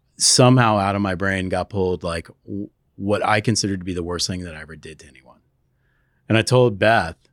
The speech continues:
and it was almost like a little confessional, and she's just like, if that's the worst you got, like, you're, you're a freaking saint. So it's like, so it's like, you know, we sit there and we, and we talk about, like, I made bad decisions or, you know, you know,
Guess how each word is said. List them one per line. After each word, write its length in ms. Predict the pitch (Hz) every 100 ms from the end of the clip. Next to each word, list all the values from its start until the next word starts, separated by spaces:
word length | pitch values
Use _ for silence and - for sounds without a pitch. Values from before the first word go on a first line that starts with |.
| _ _ _ _ -
and 80 |
it 20 | 120
was 120 | 113
almost 180 | 131 131
like 100 | 107
a 40 |
little 140 | 101
confessional, 520 | 92 92 113 110 92 85
and 100 | 80
she's 180 | 101
just 180 | 95 87
like, 300 | 90 80 - _ _ _ _ - - - _ -
if 120 | -
that's 200 | 180 339
the 100 | 226
worst 280 | 185 214 196
you 140 | 196
got, 340 | 147 120 156
like, 220 | 220 151 147
you're, 280 | 175 190 - _
you're 160 | 220 208
a 40 |
freaking 340 | - 170 156
saint. 340 | 143 208 135 107 185 - -
So 180 | 220
it's 140 | 190 202
like, 260 | 180 170 - - -
so 160 | 180
it's 100 | 165
like, 160 | 175 139
you 80 | 147
know, 120 | 139
we 100 | 151
sit 240 | 156 170
there 180 | 170 151
and 80 | 131
we, 220 | 127 127
and 140 | 123 123
we 80 |
talk 260 | 113 127 131
about, 260 | 120 104 98
like, 200 | 95 98
I 60 |
made 220 | 98 98
bad 200 | 92 95
decisions 500 | 92 - 101 98 95
or, 140 | 87 87
you 180 | 85 90
know, 160 | 87 - - 95
you 120 | 95
know, 200 | 82